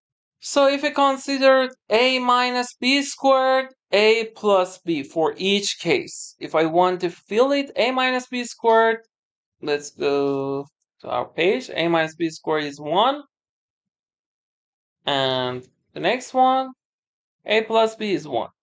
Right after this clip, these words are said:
Here is zero, zero. Three minus one squared is four. Three plus one is four. Is correct, correct, correct.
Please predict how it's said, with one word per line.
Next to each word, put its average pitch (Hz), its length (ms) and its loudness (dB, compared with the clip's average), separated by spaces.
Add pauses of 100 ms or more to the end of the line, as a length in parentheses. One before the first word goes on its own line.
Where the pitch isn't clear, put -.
(340)
Here 190 180 4
is 175 240 0
zero, 240 420 4
zero. 151 420 -6 (240)
Three 214 200 0
minus 233 400 0
one 220 260 0 (180)
squared 214 640 2
is - 180 -10
four. 196 340 2
Three 196 260 -6
plus 190 360 -4
one 180 180 -2
is 151 140 -10
four. 135 260 -4
Is 135 160 -12
correct, 185 460 -2
correct, 156 420 -6
correct. 113 300 -8